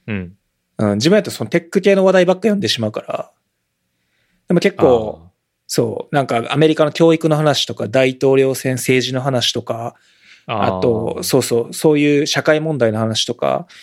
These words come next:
Speaker 2: そ-、なんかそういう記事もいっぱい出てくるから、まあだからいわゆるアメリカで関心を結構集めてる話題が出てきたりもするし。
Speaker 1: そういう、だから日常の語彙みたいなのもついていくし、
Speaker 2: うん。
Speaker 1: ニュース読む速度も上がるしってことか。
Speaker 2: そうそう。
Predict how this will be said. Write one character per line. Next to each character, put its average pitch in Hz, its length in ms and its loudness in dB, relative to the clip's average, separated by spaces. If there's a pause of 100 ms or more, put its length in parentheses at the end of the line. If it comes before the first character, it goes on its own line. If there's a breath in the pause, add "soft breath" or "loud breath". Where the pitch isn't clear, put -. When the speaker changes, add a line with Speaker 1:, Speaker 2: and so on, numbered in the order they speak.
(300 loud breath)
Speaker 2:
そ-、 - 280 -8 (160)
な 156 80 -2
ん - 20 -6
か - 80 -2
そ - 160 2
う 196 60 4
い 196 100 2
う 185 60 2
記 208 100 -2
事 170 140 2
も 113 120 0
い 101 40 -2
っ - 20 -4
ぱ 117 140 2
い 113 40 0
出 131 80 4
て 123 80 0
く 117 80 -2
る 110 80 -6
か - 120 -6
ら、 - 260 -4
ま 170 100 4
あ - 40 6
だ 175 60 0
か 180 80 0
ら - 40 4
い 185 60 6
わ 208 80 6
ゆ 208 60 6
る 175 120 4
ア 156 60 0
メ 185 100 0
リ 185 120 0
カ 185 160 2
で 180 180 0
関 175 180 0
心 160 420 -2
を 147 140 2
結 - 160 -2
構 110 140 -6
集 - 100 -6
め 117 80 0
て 117 100 -2
る 110 60 4
話 110 80 0
題 110 120 -2
が 104 60 -2
出 107 100 -4
て 107 100 -6
き - 60 -18
た - 60 -4
り - 80 -10
も - 80 -16
す - 120 -16
る 190 80 -8
し。 - 420 -4 (1120 soft breath)
Speaker 1:
そ - 280 -6
う 127 40 0
い 127 40 0
う、 - 20 0
だ 123 80 0
か 107 60 -6
ら 95 40 -6
日 127 320 -6
常 135 160 0
の 131 140 -4
語 123 180 0
彙 104 80 0
み 95 120 -10
た 92 100 -10
い - 20 -14
な 87 60 -16
の 87 40 -18
も 87 40 -20
つ - 160 -12
い 87 60 -10
て - 120 -10
い 90 60 -8
く 90 240 -8
し、 - 260 -8
Speaker 2:
う 139 80 0
ん。 110 400 0 (480)
Speaker 1:
ニ 120 200 -6
ュ - 20 0
ー - 20 -2
ス 92 60 -6
読 92 180 -2
む 90 80 -6
速 95 220 -6
度 87 60 -8
も 82 100 -14
上 87 60 -10
が 90 100 -8
る 85 80 -10
し - 200 -12
っ - 60 -20
て - 100 -20
こ - 80 -18
と - 100 -20
か。 - 100 -20
Speaker 2:
そ - 180 -2
う 98 60 -8
そ - 480 -8
う。 - 40 -20